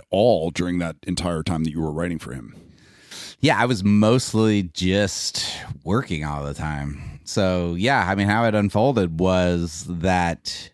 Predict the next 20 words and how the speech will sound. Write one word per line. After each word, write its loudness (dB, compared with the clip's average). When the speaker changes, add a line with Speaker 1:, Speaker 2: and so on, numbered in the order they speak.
Speaker 2:
I 0
was -2
in 0
New 2
York. -2
I -4
was -4
working 0
at -6
M 0
T 0
V. 2
I 0
worked -2
at -6
M -2
T -2
V -2
for, -4
like, -6